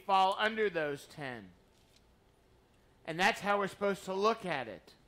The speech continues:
Now, some of you are going, "Wait, Rabbi, there's six hundred and thirteen. There's ten of them that I just mentioned, and the other six hundred and three go into it." Some of you have already done the math and figured out I was right. <laughs> Others will get there in a couple minutes.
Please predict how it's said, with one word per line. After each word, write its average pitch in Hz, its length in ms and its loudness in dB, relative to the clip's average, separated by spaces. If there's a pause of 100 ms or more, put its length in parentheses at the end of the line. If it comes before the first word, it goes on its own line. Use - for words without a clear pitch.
(440)
Now, 156 100 -4
some 175 200 -6
of 175 100 -6
you 175 80 -2
are - 20 -2
going, 160 260 -2
"Wait, 170 180 -2
Rabbi, 147 300 0
there's 147 220 -4
six - 260 -10
hundred 160 280 -6
and 143 160 -16
thirteen. 151 640 -6 (400)
There's 156 480 0
ten 190 260 0
of 170 120 0
them 151 160 -2
that 151 140 -2
I 151 120 0
just 151 240 -4
mentioned, 165 460 -4
and 151 120 -4
the 151 160 -2
other 175 300 4
six 170 280 -8
hundred 160 300 -4
and 151 140 -6
three 175 360 0
go 156 200 -2
into 170 320 -6
it." 117 160 -8 (540)
Some 165 260 -2
of 170 100 -6
you 180 80 4
have 170 80 2
already 175 200 4
done 175 200 2
the 175 60 -4
math 170 320 2
and 160 100 -4
figured 165 320 -4
out 165 160 2
I 175 80 4
was 180 160 0
right. 165 420 2 (320)
<laughs> - 1160 -16
Others 185 320 6
will 190 340 2
get 190 220 0
there 196 100 2
in 190 60 0
a 185 60 -2
couple 165 280 -4
minutes. 185 400 -4